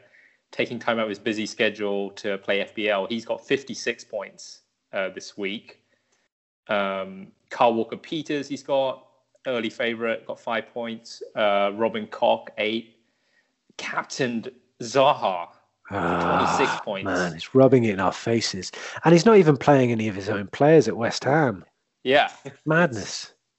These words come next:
Speaker 1: It's, uh, it's genius from David Moyes. Also has, uh, Jimenez for nine, so he's doing well.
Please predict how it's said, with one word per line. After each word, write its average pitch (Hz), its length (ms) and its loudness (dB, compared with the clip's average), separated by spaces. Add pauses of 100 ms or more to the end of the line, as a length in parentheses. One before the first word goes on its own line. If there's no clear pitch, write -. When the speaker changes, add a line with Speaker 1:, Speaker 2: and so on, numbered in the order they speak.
(640)
Speaker 1:
It's, 113 400 -8
uh, 104 760 0 (240)
it's 110 140 -14
genius 127 360 -4
from 110 120 -10
David 101 260 -4
Moyes. 101 320 -6
Also 110 320 -4
has, 98 500 -4
uh, 95 200 -12
Jimenez 98 380 -12
for 101 100 -20
nine, 98 320 -14
so - 120 -12
he's 107 160 -8
doing 101 220 -12
well. 104 440 0